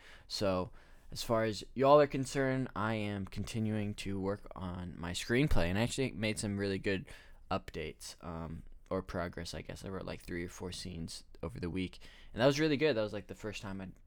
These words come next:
actually making substantial progress, I felt like, um, in a really long time. So I was, I was really happy about that. Um, as far as everything else, what are your goals looking like? I know I ask you all to set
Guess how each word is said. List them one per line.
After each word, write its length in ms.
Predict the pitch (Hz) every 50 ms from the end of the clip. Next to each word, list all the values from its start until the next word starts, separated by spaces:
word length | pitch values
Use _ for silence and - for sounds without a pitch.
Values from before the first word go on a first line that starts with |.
| - -
actually 280 | 95 95 - - 95
making 380 | 95 92 87 - 98 95 95 92 - - - - - - - -
substantial 520 | - - 196 - - 107 98 92 - 95
progress, 540 | - - - 82 90 90 - 82 80 - -
I 80 | 82 85
felt 260 | - - 90 78 -
like, 280 | 65 71 - - - - - - - - -
um, 380 | - 87 82 - - 90 - - -
in 140 | - 82 90
a 60 | 90
really 240 | 92 92 87 85 82
long 220 | 78 82 82 82
time. 280 | 87 - 92 85 80 80
So 140 | - - - -
I 40 |
was, 120 | - - - -
I 360 | - - - - - - - -
was 120 | 92 104
really 140 | 117 117 107
happy 260 | 101 98 101 - 107
about 260 | 92 82 85 85 -
that. 240 | - 85 80 - - - - - - - - - - - - - - - - - - - - - - - -
Um, 600 | 120 117 113 113 110 107 107 101 98 98 92 - - - - - - - - - - - - -
as 200 | 104 101 95 -
far 340 | - - 117 113 117 120 117
as 420 | 104 107 107 107 107 104 - - - - - - - - - - - - - -
everything 560 | - 117 123 139 139 - 135 117 107 101 -
else, 640 | - 104 131 165 208 202 - - - - - - - - - - - - - -
what 140 | - 135
are 60 | 185 202
your 220 | 160 147 170 214
goals 360 | - - 180 147 123 101 -
looking 240 | 110 101 - 104 98
like? 240 | 95 92 87 87 -
I 60 | 101
know 160 | 107 123 151
I 80 | 165 147
ask 260 | 127 135 156 - -
you 100 | 113 110
all 120 | 107 104
to 120 | 101 - 98
set 360 | - - 110 104 104 - -